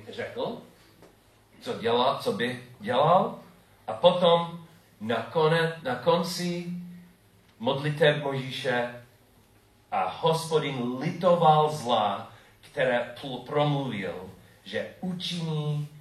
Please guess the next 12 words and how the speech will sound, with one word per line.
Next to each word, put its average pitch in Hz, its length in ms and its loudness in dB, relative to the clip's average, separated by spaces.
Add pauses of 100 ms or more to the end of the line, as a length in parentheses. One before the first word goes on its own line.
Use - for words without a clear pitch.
(140)
svému - 480 -4
lidu." 85 360 -12 (180)
Je 101 200 -10 (260)
velmi 165 420 4
silná 107 560 -8 (100)
modlitba. 95 540 -14 (1160)
Modlitba, 139 640 0
v 151 360 2
které 127 1000 -4 (460)
můžeme 127 640 -2
si 147 240 -8
přimluvit, 156 960 -2